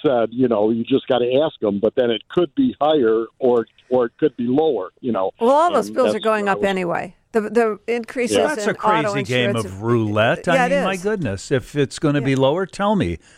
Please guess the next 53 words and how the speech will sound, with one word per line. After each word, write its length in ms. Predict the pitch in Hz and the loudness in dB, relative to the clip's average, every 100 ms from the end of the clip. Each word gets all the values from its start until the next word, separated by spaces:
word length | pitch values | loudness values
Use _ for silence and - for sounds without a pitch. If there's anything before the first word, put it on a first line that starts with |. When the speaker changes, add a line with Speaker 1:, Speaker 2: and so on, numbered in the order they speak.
| _ | _
Speaker 3:
If 140 | 131 120 | -2 -2
it's 120 | 120 | -2
gonna 200 | 139 123 | 0 0
be 140 | 123 | 0
higher, 320 | 117 135 165 185 | 2 0 0 -4
tell 280 | - 190 | -6 -4
me. 120 | 190 98 | -4 -2
That, 320 | 117 127 - | -2 -2 -6
Speaker 1:
Well, 240 | 107 104 101 _ | -2 -2 -2 _
Speaker 3:
are 80 | 143 | -2
you 100 | 143 | 0
saying 240 | 175 202 190 | 0 0 2
Speaker 1:
that's 100 | 165 | 2
Speaker 3:
they 60 | |
Speaker 1:
what 120 | 175 131 | 2 2
I 20 | |
Speaker 3:
won't, 160 | 135 139 | 0 -2
Speaker 1:
think. 100 | 139 | -2
Speaker 3:
they 120 | 156 | 0
won't 180 | 165 175 | 0 0
Speaker 1:
Yeah, 60 | 110 | 0
too. 160 | - | 0
Speaker 3:
tell 140 | 165 165 | 0 2
Speaker 1:
I 80 | 220 | 0
Speaker 3:
you? 80 | 262 | 0
Speaker 1:
think 200 | 123 117 | -2 0
that's, 220 | 113 107 - | 0 0 -4
you 120 | 120 | -2
know, 180 | 101 90 - | -2 -6 -10
yeah. 160 | - 95 - _ - _ | -4 -4 -6 _ -20 _
No, 240 | 151 175 | 2 4
they 120 | 127 135 | 4 4
don't 200 | 147 135 | 2 2
tell 160 | 160 151 | 0 2
you. 120 | 110 | 0
I 100 | 113 | 0
mean, 260 | 120 117 - - | 2 0 -2 -2
if 140 | - - | -2 0
you 260 | 147 185 185 | 2 2 2
ask 140 | 165 | 0
to 180 | 156 151 | 0 2
have 120 | 160 | 2
it 100 | 151 | 0
re-rated, 680 | 139 156 143 151 151 104 104 _ _ | 2 2 4 4 4 0 -2 _ _
the 80 | - | 0
way 180 | 139 139 | 4 4
I 140 | 139 | 2
understand 640 | 147 139 120 - 160 156 110 | 0 0 0 2 2 4 2
it, 100 | 107 | 0
and 80 | 117 | 0
I've, 220 | 131 127 | 0 0
I've 300 | 127 135 147 | -2 0 0
asked 360 | 139 143 - | 0 -2 -4